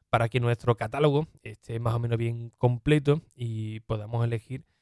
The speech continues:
según nuestro, nuestro gusto. Pero todo ello alrededor de,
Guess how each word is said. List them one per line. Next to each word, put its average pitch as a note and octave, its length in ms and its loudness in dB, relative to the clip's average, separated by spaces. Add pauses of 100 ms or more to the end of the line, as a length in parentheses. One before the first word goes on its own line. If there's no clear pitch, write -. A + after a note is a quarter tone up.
(220)
según A#2 320 8
nuestro, A2 480 2
nuestro G#2+ 340 -4
gusto. A2 340 -2 (300)
Pero D#3 320 -2 (220)
todo C3+ 240 4
ello C#3+ 120 4
alrededor C3+ 400 0
de, A#2+ 360 0